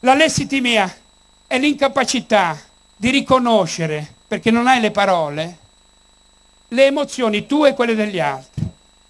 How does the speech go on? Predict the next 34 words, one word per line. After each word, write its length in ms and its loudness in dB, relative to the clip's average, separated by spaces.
Infatti 340 2
sono 240 -2
tutti 240 -4
così. 320 -6
I 80 0
banchieri 480 2
sono 260 -6
così. 340 -12
Fanno 240 0
dei 180 2
conti. 260 -4
Da 120 4
Monti 440 4
che 100 -8
faceva 320 -4
due 300 -6
più 240 -16
quattro, 560 -4
allora 460 -2
facciamo 480 -4
le 180 -6
co-, 260 -6
a 100 0
quell'altro 480 2
che 120 0
è 40 -2
scomparso. 880 0
Quello 180 2
là 60 4
è 40 6
andato 240 2
in 100 0
Arabia 340 2
Saudita. 600 -2